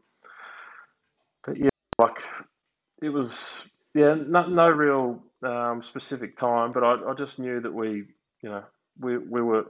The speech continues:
we were nearly there, um, and, you know, probably should have won two.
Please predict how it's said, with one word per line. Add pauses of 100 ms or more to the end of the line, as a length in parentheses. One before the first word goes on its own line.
(100)
we
were
nearly
there, (120)
um,
and,
you
know, (500)
probably
should
have
won (140)
two.